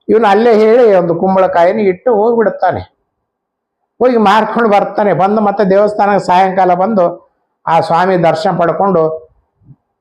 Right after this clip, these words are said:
ತಿರ್ಗಾ ಮನೆಗೆ ಹೋಗ್ ಹೊರಟಿರ್ತಾನೆ. ಅವಾಗ ಅರ್ಚಕರು ಕರೆದು ಹೇಳ್ತಾರೆ, "ನೋಡಪ್ಪ ಮಗು,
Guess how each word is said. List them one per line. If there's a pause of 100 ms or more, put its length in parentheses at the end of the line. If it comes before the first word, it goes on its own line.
(160)
ತಿರ್ಗಾ
ಮನೆಗೆ
ಹೋಗ್ (800)
ಹೊರಟಿರ್ತಾನೆ.
ಅವಾಗ
ಅರ್ಚಕರು
ಕರೆದು
ಹೇಳ್ತಾರೆ,
"ನೋಡಪ್ಪ (1080)
ಮಗು,